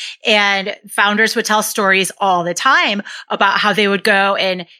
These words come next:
they would find some print company that would print this catalog, and they would do a prototype of a product, and they would put it in this catalog, and it would arrive in your mailbox. And then when someone would call the one eight hundred number to order it,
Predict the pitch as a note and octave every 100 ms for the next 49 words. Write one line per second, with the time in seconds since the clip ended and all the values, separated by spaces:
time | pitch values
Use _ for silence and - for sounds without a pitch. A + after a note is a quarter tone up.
0 | - G3+ F#3+ - G#3 G#3+ B3 A3+ - A3+
1 | - G3 E3+ F3 F3+ G#3 F#3+ - G3 F3
2 | - G#3 G#3 - G3+ - - G3+ F3 F3
3 | D3+ F3+ - G#3 F#3+ F#3+ F#3+ F#3 - -
4 | A3 F#3+ - C4 D4 B3 A#3 G3+ F#3 -
5 | E3+ E3 E3+ - - - - - - G#3
6 | G3 F#3+ F#3+ F3 G3 F#3 F3+ - D4+ D#4+
7 | C4 B3 A#3 - - G3+ F3+ F3+ G3 A#3
8 | G3+ F3 E3 E3+ B3 D4 A3 F3+ F3+ G3+
9 | - - A3 G3+ G3 F#3+ - B3+ G#3+ F#3
10 | E3+ C4 C4 A3+ G3+ G3 F#3+ - A#3+ A#3+
11 | G3+ F#3 F#3 A3+ E4+ G#4 F#3+ G#3+